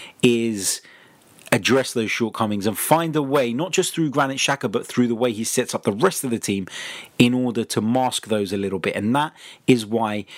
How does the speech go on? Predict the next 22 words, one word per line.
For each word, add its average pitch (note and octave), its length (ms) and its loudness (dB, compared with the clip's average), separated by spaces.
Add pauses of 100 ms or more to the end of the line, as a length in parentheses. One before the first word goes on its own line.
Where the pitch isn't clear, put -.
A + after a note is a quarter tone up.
(380)
his A#2+ 300 6
outputs B2 480 0
have G#2+ 100 0
improved A2+ 680 0
tremendously, A#2+ 1120 0 (380)
in G#2+ 100 6
my G#2+ 180 2
opinion, G2 360 -2
since, G#2 320 -2 (360)
uh, G2+ 220 2
Mikel A2 320 0
Arteta's G#2 400 -2
taken G2 380 -2
over. F2+ 260 -4 (220)
So - 120 4
that's E3 200 2
my F3 160 2
verdict. A#2+ 400 0
I'd D3+ 220 2
keep C#3 280 -2
Granit G2+ 300 -2
Xhaka. G2 360 -2